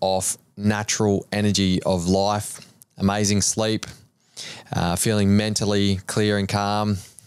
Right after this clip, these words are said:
had some good exercise routines, been in the ice bath, had an amazing connected weekend with the family. Uh, I'm on a dry run at the moment, not drinking alcohol. I don't know if that's got anything to do with it or not, but just buzzing on life, buzzing on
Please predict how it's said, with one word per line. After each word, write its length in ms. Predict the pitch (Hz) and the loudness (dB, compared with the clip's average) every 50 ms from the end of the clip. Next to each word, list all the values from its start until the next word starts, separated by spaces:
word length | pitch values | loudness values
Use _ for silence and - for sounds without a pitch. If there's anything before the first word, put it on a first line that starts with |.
| _ _ - - - | _ _ -20 -18 -8
had 240 | - - 101 98 - | -4 -2 -2 0 0
some 160 | - 196 - | 0 0 0
good 300 | 190 202 101 101 92 - | 2 2 2 2 0 0
exercise 540 | - 107 - - - - 107 101 101 92 101 | -2 -2 -2 -2 -2 -2 0 0 0 0 0
routines, 440 | 104 98 - 110 107 104 104 101 87 | 0 0 0 -2 0 0 0 0 0
been 280 | - 110 104 101 101 | 0 0 0 2 2
in 80 | 101 101 | 2 2
the 140 | 104 104 101 | 2 2 2
ice 200 | 95 98 101 - | 2 0 0 -2
bath, 480 | - - 98 98 98 101 98 98 - - - - - - - _ - | -2 -2 0 0 2 0 0 -2 -6 -10 -16 -20 -20 -20 -20 _ -6
had 160 | 101 95 95 | -4 -2 0
an 20 | |
amazing 420 | 95 98 98 98 101 98 98 98 95 | 0 0 0 0 0 2 2 0 2
connected 360 | - 104 104 101 - 107 95 | 2 0 0 0 -2 -2 0
weekend 420 | 104 107 104 - - 101 98 202 | 0 0 0 0 0 0 0 0
with 100 | 104 95 | 0 0
the 80 | 87 90 | -2 -2
family. 680 | - - 107 104 104 104 104 107 107 107 104 104 98 - - - - - - - - _ - - | -2 -2 -2 0 0 0 0 0 0 0 0 -2 -2 -4 -10 -20 -20 -20 -20 -20 -20 _ -6 -2
Uh, 460 | 87 87 87 85 85 85 85 85 60 | 0 2 2 2 2 0 0 0 0
I'm 120 | 57 95 104 | 0 0 0
on 100 | 104 101 | 0 0
a 60 | 95 | 0
dry 340 | 90 101 101 98 98 104 104 | 0 0 0 2 2 2 0
run 160 | 104 104 104 | 0 0 -2
at 40 | 76 | 0
the 60 | 90 | 0
moment, 300 | 101 101 101 101 101 95 | 0 0 0 0 -2 -2
not 160 | 101 101 95 | -2 -2 -2
drinking 340 | - 107 104 98 98 98 101 | 0 -2 0 0 0 0 0
alcohol. 480 | 98 95 98 95 - 95 98 101 101 101 | 0 -2 -2 -2 -2 0 0 2 2 0
I 40 | |
don't 160 | 92 95 101 98 | 0 -2 -2 -2
know 60 | 98 | -2
if 80 | 95 | -2
that's 160 | - 98 - - | -2 -4 -4 -4
got 120 | - 95 | -4 -4
anything 300 | 101 101 98 101 98 98 | -2 0 0 2 2 0
to 80 | 92 85 | 0 0
do 160 | 101 101 101 | 0 0 2
with 100 | 101 98 | 2 2
it 80 | 98 | 2
or 100 | 95 95 | 2 2
not, 380 | 92 95 98 101 107 95 78 - | 2 2 0 0 0 -2 -4 -4
but 340 | - 92 92 92 - - - - - - - - | -4 -2 -2 -2 -4 -6 -10 -10 -16 -20 -12 -8
just 200 | - 143 135 - | -6 -4 -4 -2
buzzing 300 | - 107 113 127 151 143 | -2 -2 -2 0 0 0
on 120 | 120 98 92 | 0 0 2
life, 380 | 98 110 131 117 95 - - | 2 2 0 0 -2 -6 -4
buzzing 340 | - 98 104 101 107 101 101 | -2 -2 0 0 0 0 2
on 300 | 98 95 98 98 95 90 | 2 2 2 0 0 -2